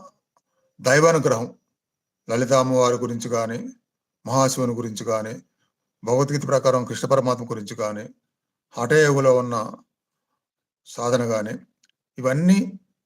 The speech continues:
ఒకదాని తర్వాత ఒకటి అన్నీ యాడ్ చేసుకుంటూ ఎందులో లోటు లేకుండా పూర్తి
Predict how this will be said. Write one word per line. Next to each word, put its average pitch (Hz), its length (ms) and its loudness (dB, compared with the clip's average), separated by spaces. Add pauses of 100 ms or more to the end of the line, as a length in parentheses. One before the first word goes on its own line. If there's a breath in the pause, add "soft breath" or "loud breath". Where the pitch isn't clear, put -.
(240)
ఒకదాని 143 320 0
తర్వాత 135 240 4
ఒకటి 131 180 2
అన్నీ 143 420 -2
యాడ్ 131 320 2
చేసుకుంటూ 127 600 -6 (720)
ఎందులో 170 320 4
లోటు 151 260 4
లేకుండా 127 440 0 (1080)
పూర్తి 185 460 -6